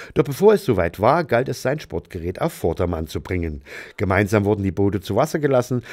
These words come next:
um sich dann gemeinsam oder aber allein auf den Weg zum Start zu begeben.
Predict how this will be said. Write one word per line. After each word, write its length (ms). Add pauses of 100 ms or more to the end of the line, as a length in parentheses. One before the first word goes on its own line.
(120)
um 120
sich 140
dann 200
gemeinsam 640
oder 280
aber 240
allein 360
auf 220
den 180
Weg 260
zum 160
Start 300
zu 160
begeben. 460